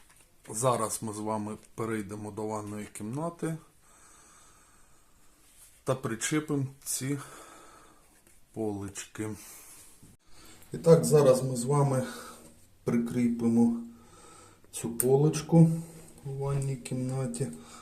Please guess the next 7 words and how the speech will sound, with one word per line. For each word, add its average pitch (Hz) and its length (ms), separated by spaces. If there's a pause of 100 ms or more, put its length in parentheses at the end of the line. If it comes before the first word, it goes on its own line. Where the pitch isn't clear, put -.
(160)
Для 110 160
того, 123 340
щоб - 460
нам 123 200
її 120 200
прикріпити, 117 720
треба 117 440